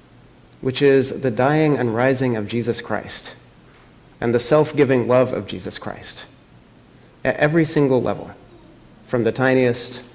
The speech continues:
to the vast. As Christians, we believe that that pattern of love and of life is actually the secret to the universe. And the ways that we mark time reflect that,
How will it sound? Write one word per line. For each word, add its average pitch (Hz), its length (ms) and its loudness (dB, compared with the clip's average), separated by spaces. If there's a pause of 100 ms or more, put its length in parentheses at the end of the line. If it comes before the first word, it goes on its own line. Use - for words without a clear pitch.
(240)
to 120 80 -8
the 104 100 -6
vast. - 460 -8 (1000)
As 160 140 2
Christians, 208 400 4
we 190 120 4
believe 165 360 6
that 156 180 4
that 160 340 4 (280)
pattern 147 440 0 (640)
of 123 160 0
love 139 400 6
and 127 160 0
of 107 120 -2
life 123 520 0 (380)
is 123 120 -2
actually 156 380 2
the 143 120 4
secret - 400 2
to 151 80 -4
the 135 100 -2
universe. - 600 -6 (1400)
And 147 140 4
the 156 60 10
ways 180 340 8
that 165 100 2
we 151 120 4
mark 147 260 2
time 147 280 2
reflect 127 400 0
that, 92 200 -8